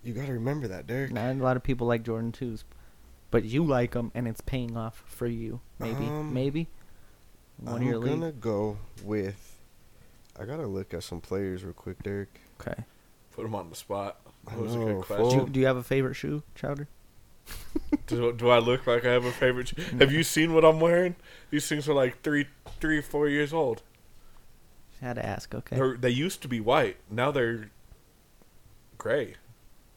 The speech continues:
Speaker 1: You know what, Derek? You might just, you might have stumped me, fool. I
Speaker 2: Oh,
Speaker 1: have
Speaker 2: okay.
Speaker 1: no one, fool. I can't.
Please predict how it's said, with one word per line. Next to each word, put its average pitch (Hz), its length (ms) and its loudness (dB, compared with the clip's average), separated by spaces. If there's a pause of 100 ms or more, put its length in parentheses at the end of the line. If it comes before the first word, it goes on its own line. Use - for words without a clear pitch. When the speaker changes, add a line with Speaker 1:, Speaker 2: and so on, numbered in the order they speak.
(580)
Speaker 1:
You 95 100 -10
know 117 100 -8
what, 120 200 -4
Derek? 127 300 -4
You 110 100 -4
might 117 280 -4
just, 104 320 -8 (420)
you 107 100 -8
might 104 180 -4
have 107 100 -4
stumped 107 380 -2
me, 98 120 -8
fool. 107 240 -4
I 104 80 0
Speaker 2:
Oh, 110 40 -2
Speaker 1:
have 110 140 0
Speaker 2:
okay. 98 100 -2
Speaker 1:
no 110 140 4
one, 101 260 -2
fool. 110 300 0
I 107 80 0
can't. 107 340 -6